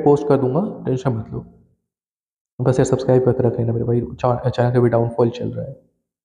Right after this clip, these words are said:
वो भी ख़त्म हो जाएगा, बस आप लोग subscribe करोगे ख़त्म हो जाएगा। और ऐसे matches कोई नहीं cover करता, but हम लोग कवर करते। चालीस over का मैच है,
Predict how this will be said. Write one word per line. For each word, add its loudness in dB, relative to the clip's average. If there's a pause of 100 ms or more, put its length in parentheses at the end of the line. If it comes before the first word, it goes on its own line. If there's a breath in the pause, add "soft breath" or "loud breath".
(440)
वो 4
भी 6
ख़त्म 2
हो 4
जाएगा, 4
बस 0
आप 2
लोग -2
subscribe -4
करोगे -4
ख़त्म -20
हो -18
जाएगा। -20 (1040)
और 4
ऐसे 4
matches 0
कोई 4
नहीं 6
cover 4
करता, 4
but 0
हम -2
लोग -2
कवर 2
करते। -6
चालीस 2
over 4
का 2
मैच 0
है, 0